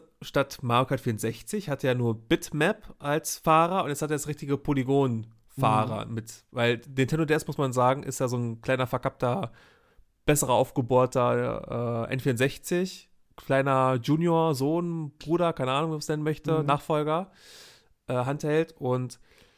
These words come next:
Speaker 1: ähm, was sind denn noch deine Erinnerungen an dem Spiel?
Speaker 2: Also, wie gesagt, das war bis auf diese paar Runden als Shy Guy,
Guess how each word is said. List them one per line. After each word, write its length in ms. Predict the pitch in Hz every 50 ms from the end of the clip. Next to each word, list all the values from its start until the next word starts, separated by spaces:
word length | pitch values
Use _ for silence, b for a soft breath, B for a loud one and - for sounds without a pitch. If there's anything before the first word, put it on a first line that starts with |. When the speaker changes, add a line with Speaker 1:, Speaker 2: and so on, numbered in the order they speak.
| b b b b b b b - _ _ _ _ _ _ _ - - - _ _
Speaker 1:
ähm, 920 | - 127 131 135 135 139 139 135 135 135 135 - - - - - 92 - -
was 200 | - 156 151 -
sind 120 | 185 175 175
denn 220 | 175 160 151 - - _ _ _
noch 120 | 151 156
deine 220 | - - 190 190 170
Erinnerungen 320 | 135 123 120 117 113 101
an 60 | 117
dem 100 | 117 113
Spiel? 440 | 110 - - - 113 101 98 104 107 113 - _ _ _
Speaker 2:
Also, 240 | - 170 165 165 175
wie 200 | 170 147 147 165
gesagt, 340 | 180 170 190 196 185 - 170
das 140 | 147 -
war 100 | 175 170
bis 160 | 165 151 175 190
auf 140 | 190 151
diese 200 | - 165 151 160
paar 220 | - - 151 165 165
Runden 240 | 156 180 190 190 160
als 180 | 147 143 -
Shy 220 | - 160 160 185 190
Guy, 280 | 185 196 196 196 185